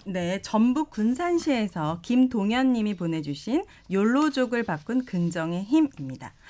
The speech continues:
You only live once. 영어 앞글자만 따서 욜로. 젊었을 땐 이 말이 왜 그렇게 가슴에 띄었을까요?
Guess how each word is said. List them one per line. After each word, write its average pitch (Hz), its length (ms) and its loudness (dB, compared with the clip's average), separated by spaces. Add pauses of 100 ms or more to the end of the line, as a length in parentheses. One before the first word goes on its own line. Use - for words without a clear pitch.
(300)
You 330 260 4
only 233 300 4
live 180 280 -2
once. 139 500 -6 (100)
영어 175 380 0
앞글자만 240 720 -2
따서 175 340 -4
욜로. 233 280 2 (480)
젊었을 277 580 2
땐 220 440 0
이 170 100 2
말이 220 260 2
왜 175 200 0
그렇게 330 300 -2
가슴에 160 440 -8
띄었을까요? 175 800 -6